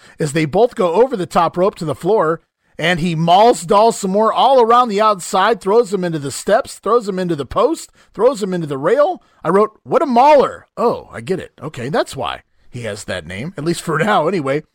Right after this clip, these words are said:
We're only two and a half minutes into this guy's debut match, and we go to a commercial break. Boy, they're treating him like a cruiserweight here, Steve. Back from break, the mauler drops Dahl across the top rope,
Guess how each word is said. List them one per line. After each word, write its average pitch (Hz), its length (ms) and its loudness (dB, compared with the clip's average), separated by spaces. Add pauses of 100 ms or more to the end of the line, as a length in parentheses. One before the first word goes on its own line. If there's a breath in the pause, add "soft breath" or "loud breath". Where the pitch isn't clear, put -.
(220)
We're 208 160 2
only 262 200 2
two 302 340 0
and 262 100 2
a - 20 4
half 226 200 4
minutes 240 340 2
into 214 180 2
this 226 160 -8
guy's 214 280 0
debut 233 460 -2
match, 247 460 -2 (420)
and 254 140 2
we 262 80 0
go 254 240 4
to 294 200 -4
a 302 60 0
commercial 302 420 0
break. 165 420 -4 (580)
Boy, 156 240 -4
they're 123 80 -14
treating 180 280 -2
him 185 60 -2
like 190 140 -2
a 240 60 -8
cruiserweight 180 480 -4
here, 92 160 -10
Steve. 131 360 -10 (420)
Back 233 240 2
from 185 220 -2
break, 202 320 0
the 180 100 -4
mauler 180 400 2
drops 180 460 2
Dahl 196 480 2
across 196 420 0
the 160 100 -12
top 180 320 0
rope, 208 300 0